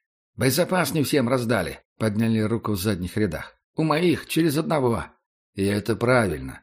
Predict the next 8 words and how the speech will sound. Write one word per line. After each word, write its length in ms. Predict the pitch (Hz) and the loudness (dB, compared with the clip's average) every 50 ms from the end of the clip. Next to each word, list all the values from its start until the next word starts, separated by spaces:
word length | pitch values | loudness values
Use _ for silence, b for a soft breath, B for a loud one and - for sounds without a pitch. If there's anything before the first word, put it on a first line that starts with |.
| _ _ | _ _
кивнул 280 | - 110 98 98 90 87 | -4 -2 -2 -2 -2 -2
комбриг. 460 | - 101 90 85 78 67 - _ - _ _ _ - | -2 -2 -2 -2 -4 -6 -10 _ -20 _ _ _ -12
«Выхлестать 760 | - 78 92 123 139 - - 120 110 107 - 117 107 - - | -8 -4 -2 -2 -2 0 -2 -4 -4 -2 -4 -4 -6 -4 -2
три 180 | 110 117 127 | 0 2 2
магазина, 680 | 117 117 113 98 104 104 90 95 123 131 110 82 76 78 | 2 2 2 0 0 -2 0 0 0 0 0 0 -2 -4
расплюнуть. 680 | 95 95 - - - 117 123 107 - - - - _ _ _ - | -4 -4 -6 -6 -2 0 0 2 0 -2 -10 -18 _ _ _ -6
А 140 | 87 85 | -4 -4
толку? 460 | - - 92 90 87 - - 87 80 | -4 -2 -4 -4 -4 -4 -8 -10 -12